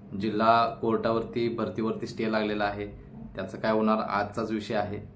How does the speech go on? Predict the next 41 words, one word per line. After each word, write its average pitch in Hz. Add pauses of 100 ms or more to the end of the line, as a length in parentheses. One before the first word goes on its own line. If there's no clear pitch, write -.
(1160)
पुढं 113
काय 113
होणार, 110 (140)
ते 110
लगेच 107
होणार 107
का 107
नाही, 104
स्टे 110
लागलं, 110
तुम्हाला 107
माहीत 107
आहे 104
कशा 110
पद्धतीनं 110
त्या 113
भरतीचा 113
निकाल 110
लागतो 104
किंवा 104
कशा 110
पद्धतीनं 120
ती 123
पुढे 127
जाते, 98 (1000)
ह्याच्यामध्ये 113
काय 123
होतं 113
वगैरे 104
वगैरे, 101
ह्या 127
सगळ्या 131
घटना 127
असतील, 113
पोलीस 120
भरती 120
असेल, 110
एमपीएससी 113
असेल, 113
यूपीएससी 107
असेल, 98